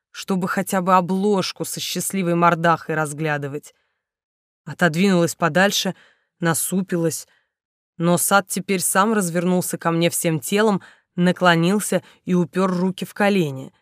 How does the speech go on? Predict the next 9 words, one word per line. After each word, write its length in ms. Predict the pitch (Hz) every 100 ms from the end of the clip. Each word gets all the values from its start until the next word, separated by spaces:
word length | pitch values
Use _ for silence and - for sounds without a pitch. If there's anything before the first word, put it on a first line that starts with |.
| _ _ _ _
Смотрел 580 | - - 165 - 165 185
на 80 | 180
меня 260 | 170 170
смеющимися 720 | 160 185 175 170 - 165 151 165
глазами. 640 | 170 180 165 151 143 139 _ _ _ _ _ _ _ -
"Клариса", 800 | 190 202 202 220 180 - - - _ _ _ _ _ _ _
начал 380 | 165 165 - 160
говорить 340 | 151 156 156
вкрадчиво, 760 | - - 170 147 - - 147 -